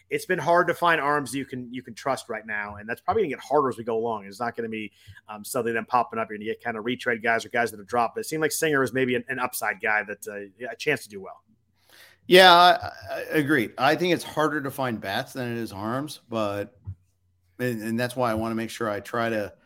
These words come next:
Speaker 2: be more
Speaker 1: Do you,
Speaker 2: aggressive on the
Speaker 1: do you
Speaker 2: bats
Speaker 1: think
Speaker 2: than
Speaker 1: that'll
Speaker 2: arms.
Speaker 1: change as we get to summer and ball and all that? Do you think that, uh, we're gonna shift that? Maybe it'd be able to, it'd be tougher to
Speaker 2: It
Speaker 1: find
Speaker 2: has
Speaker 1: arms.
Speaker 2: already
Speaker 1: That,
Speaker 2: started to shift,
Speaker 1: yeah.
Speaker 2: hasn't it?
Speaker 1: That
Speaker 2: I
Speaker 1: was
Speaker 2: mean
Speaker 1: my, that was my thought also. I think that, uh,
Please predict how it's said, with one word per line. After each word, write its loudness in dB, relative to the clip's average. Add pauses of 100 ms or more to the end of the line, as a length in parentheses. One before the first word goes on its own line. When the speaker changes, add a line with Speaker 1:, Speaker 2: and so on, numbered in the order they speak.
(240)
Speaker 2:
be -2
more 2
Speaker 1:
Do 4
you, 0
Speaker 2:
aggressive 0
on 0
the -2
Speaker 1:
do -2
you 2
Speaker 2:
bats 2
Speaker 1:
think 6
Speaker 2:
than 4
Speaker 1:
that'll 10
Speaker 2:
arms. -4
Speaker 1:
change 4
as 4
we 2
get 4
to -2
summer 4
and 0
ball 4
and -2
all 0
that? 0
Do -10
you -8
think -8
that, -6
uh, -2
we're -4
gonna -6
shift -2
that? 0
Maybe -6
it'd -8
be -2
able -6
to, -20
it'd -4
be -8
tougher -2
to -6
Speaker 2:
It 2
Speaker 1:
find 8
Speaker 2:
has 10
Speaker 1:
arms. 4
Speaker 2:
already 6
Speaker 1:
That, 4
Speaker 2:
started 6
to -6
shift, -8
Speaker 1:
yeah. -2
Speaker 2:
hasn't -4
it? -10 (160)
Speaker 1:
That 6
Speaker 2:
I 10
Speaker 1:
was 8
Speaker 2:
mean 2
Speaker 1:
my, 8
that 12
was 8
my 8
thought 4
also. -2
I -4
think -4
that, -2
uh, 4